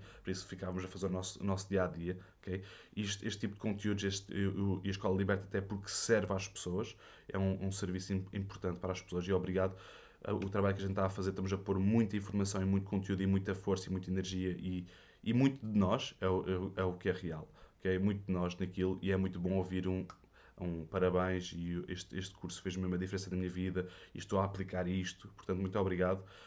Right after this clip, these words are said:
Nós vamos ter um warm-up, ah, a vida no solo, gratuito, ah, para quem quiser participar. Ah, tá aqui os links abaixo.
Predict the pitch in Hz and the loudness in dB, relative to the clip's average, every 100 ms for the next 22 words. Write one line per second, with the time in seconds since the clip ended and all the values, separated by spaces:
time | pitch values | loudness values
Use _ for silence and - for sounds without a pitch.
0 | - - 104 110 98 113 95 - 95 101 | -10 -2 0 0 0 2 2 2 2 2
1 | 92 - 95 113 110 107 98 - - - | 2 0 6 8 8 6 2 -2 -16 -20
2 | - 98 92 87 - 110 101 107 104 104 | -4 2 2 0 0 0 2 2 4 2
3 | - 101 92 92 98 117 120 131 107 101 | 2 6 6 6 2 4 4 4 2 2
4 | - - - - - - 98 101 92 87 | -6 -8 -18 -20 -20 -4 2 6 6 4
5 | 87 98 98 98 98 95 95 92 98 - | 0 -4 0 0 2 4 4 4 -2 -4
6 | 95 90 92 - - - - 95 101 98 | 0 0 0 -6 -18 -12 -4 0 0 0
7 | 95 92 90 92 90 95 95 | -2 -2 0 2 4 2 -2